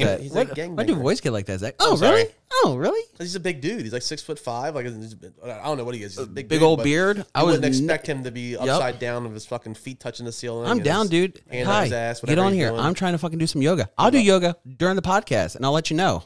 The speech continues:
Speaker 3: I think his dad gives him, used to give him shit for it, joking around because
Speaker 2: Mm-hmm.
Speaker 3: it's funny, but it's helped Ty out with a lot of, like, we all have, like, our testosterone is brewing inside of us. Someone
Speaker 2: Mm-hmm.
Speaker 3: pisses us off and everything. But, uh,
Speaker 2: Mm-hmm.
Speaker 3: Ty said it's helped him out with, like,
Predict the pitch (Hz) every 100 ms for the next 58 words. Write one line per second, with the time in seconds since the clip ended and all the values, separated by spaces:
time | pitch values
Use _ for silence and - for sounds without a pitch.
0 | - - 143 123 123 131 131 107 104 113
1 | - 110 104 - - 104 101 110 104 101
2 | 107 117 104 101 123 151 107 113 123 110
3 | 110 135 117 - 123 117 139 127 110 107
4 | 110 107 113 107 _ _ _ _ 170 160
5 | 135 123 113 - _ _ _ 110 104 98
6 | - 131 - 123 117 - 113 110 104 113
7 | 113 110 110 107 104 104 - 110 120 151
8 | 107 107 104 107 104 104 104 101 104 101
9 | 104 101 98 101 113 127 _ _ _ _
10 | 120 131 160 165 131 131 147 143 120 -
11 | 135 135